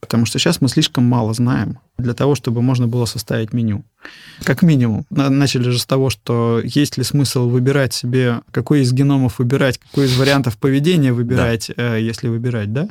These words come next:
Speaker 2: Да.
Speaker 1: Ну вот вы бы себе что выбрали? Вот, э, если бы у вас была возможность, э, быть более агрессивным, вы тогда больше заберете. Э,
Speaker 2: Нет.
Speaker 1: <laughs> вы в любом столкновении будете всегда забирать больше.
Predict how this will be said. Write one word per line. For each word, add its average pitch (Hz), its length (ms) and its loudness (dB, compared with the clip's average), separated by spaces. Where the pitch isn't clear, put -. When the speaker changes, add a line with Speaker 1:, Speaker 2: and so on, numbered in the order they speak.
Speaker 2:
Да. 87 200 -2
Speaker 1:
Ну 160 80 4
вот 147 160 2
вы 151 80 4
бы 127 100 2
себе 117 240 -2
что 123 240 -2
выбрали? 110 380 -2
Вот, 110 200 -4
э, 120 240 0
если 123 200 -2
бы 127 140 -2
у - 20 2
вас 123 160 0
была 127 240 2
возможность, 117 600 0
э, 120 220 -2
быть 120 240 -2
более 120 480 0
агрессивным, 127 880 2
вы 135 180 0
тогда 170 220 2
больше 208 280 2
заберете. 175 560 2
Э, 147 200 2
Speaker 2:
Нет. 240 240 4
Speaker 1:
<laughs> 180 80 -4
вы 160 120 4
в 180 100 4
любом 196 240 4
столкновении 196 540 2
будете 180 280 2
всегда 160 320 0
забирать 170 360 2
больше. 151 460 0